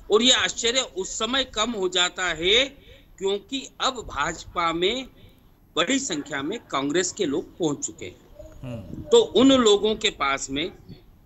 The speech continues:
Speaker 1: अधिकृत प्रत्याशी का विरोध करने का एक व्यापक अनुभव है, तो इसीलिए यह समस्या भाजपा में इस बार पैदा होकर सामने आई है। दूसरा मुद्दा यह है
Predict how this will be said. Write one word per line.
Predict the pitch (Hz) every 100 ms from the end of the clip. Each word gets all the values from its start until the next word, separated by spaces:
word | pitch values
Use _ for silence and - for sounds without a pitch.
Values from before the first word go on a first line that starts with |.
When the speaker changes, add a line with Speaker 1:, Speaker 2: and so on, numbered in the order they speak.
| - - 135
Speaker 1:
अधिकृत | 160 - 214 208
प्रत्याशी | 180 - 151 147 165
का | 160
विरोध | 123 127 165 202
करने | - 160 165
का | 165 175
एक | 165 135
व्यापक | 127 135 - -
अनुभव | 143 131 127 139 165 160
है, | 170 190 - - - - - _ -
तो | 240
इसीलिए | 202 214 277 269 247 262
यह | 262 208 214
समस्या | 247 - 185 190 - 226 254
भाजपा | - 143 160 - 190
में | 220
इस | 226 151
बार | 180 208
पैदा | - 143 160
होकर | 135 -
सामने | 180 131 123 117
आई | 101 98
है। | - - - - - - -
दूसरा | 277 220 262 269
मुद्दा | 247 - 240
यह | 226 202
है | 190 180 196